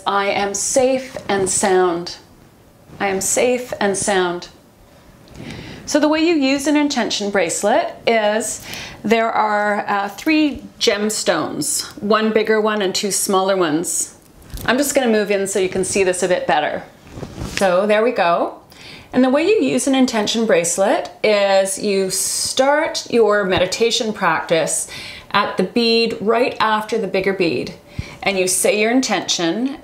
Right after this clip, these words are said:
and then you move on to the next bead and say the intention again and again and again, using the wooden beads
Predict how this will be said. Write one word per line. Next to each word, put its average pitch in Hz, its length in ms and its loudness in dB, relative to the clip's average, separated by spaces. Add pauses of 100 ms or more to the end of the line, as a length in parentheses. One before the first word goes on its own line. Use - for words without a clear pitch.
and 202 180 2
then 190 180 0
you 185 140 0
move 208 300 0
on 208 160 0
to 202 80 -6
the 196 120 -4
next - 380 -2
bead 175 380 0 (140)
and 185 140 0
say 185 180 2
the 185 100 0
intention 185 420 -2
again 180 600 -2 (320)
and 185 120 0
again 180 460 -2
and 185 180 -2
again, 180 480 -2
using 180 480 -2
the 180 160 2
wooden 214 320 2
beads 208 640 0